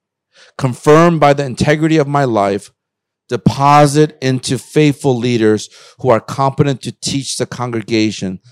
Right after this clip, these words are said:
the same revelation." So here is Paul receiving from Jesus, who now taught Timothy, his disciple, who then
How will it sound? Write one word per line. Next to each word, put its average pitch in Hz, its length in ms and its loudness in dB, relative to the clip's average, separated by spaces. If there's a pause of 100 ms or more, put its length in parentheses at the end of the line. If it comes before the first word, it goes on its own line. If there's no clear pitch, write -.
(120)
the 87 80 -16
same 101 320 -6
revelation." 90 600 -12 (1080)
So 143 120 -2
here 175 320 8
is 214 320 4
Paul 185 960 4 (640)
receiving 196 540 -4
from 196 220 0
Jesus, 180 840 -4 (640)
who 160 100 0
now 170 240 2
taught - 440 0
Timothy, 226 680 0 (360)
his 147 200 -10
disciple, 160 720 -2 (1700)
who 165 120 -2
then 190 440 2